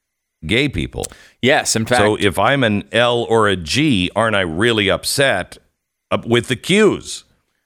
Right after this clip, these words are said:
Speaker 1: Because they're taking a slur and owning it, and they're not even an L or a G.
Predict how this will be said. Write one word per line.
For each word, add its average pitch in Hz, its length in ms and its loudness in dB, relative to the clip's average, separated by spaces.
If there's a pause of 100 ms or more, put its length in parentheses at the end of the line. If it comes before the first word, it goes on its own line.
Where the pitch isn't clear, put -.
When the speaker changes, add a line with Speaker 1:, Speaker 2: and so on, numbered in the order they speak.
Speaker 1:
Because 104 280 0
they're 180 140 2
taking 120 440 -2
a 92 80 0
slur 143 560 2
and 104 300 0 (340)
owning 151 380 2
it, 64 240 -10
and 117 120 2
they're 170 120 4
not 190 200 2
even 135 280 0
an 113 200 0
L 139 220 0
or 127 160 0
a 127 60 2
G. 123 580 -4